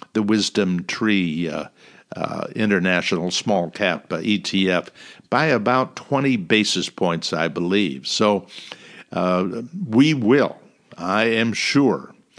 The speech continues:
uh, in the next year, uh, be adding,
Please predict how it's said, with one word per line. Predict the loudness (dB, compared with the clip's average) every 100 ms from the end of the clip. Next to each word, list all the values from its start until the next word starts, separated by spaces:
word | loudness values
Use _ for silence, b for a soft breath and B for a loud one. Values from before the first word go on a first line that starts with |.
| B B B -4
uh, | -2 0 -2
in | -4 -6 -2 0 0
the | 0
next | 2 0 0 -4
year, | 2 4 4 0 -6 -18 -18
uh, | -12 -6
be | -2 -2 0
adding, | 0 0 0 0 -2